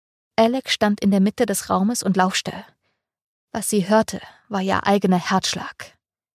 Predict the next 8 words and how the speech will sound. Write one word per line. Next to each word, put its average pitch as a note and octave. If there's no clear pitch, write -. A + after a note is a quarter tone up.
Im G3
Haus G#3
war -
es -
still, G3
nichts A3
regte A#3+
sich. -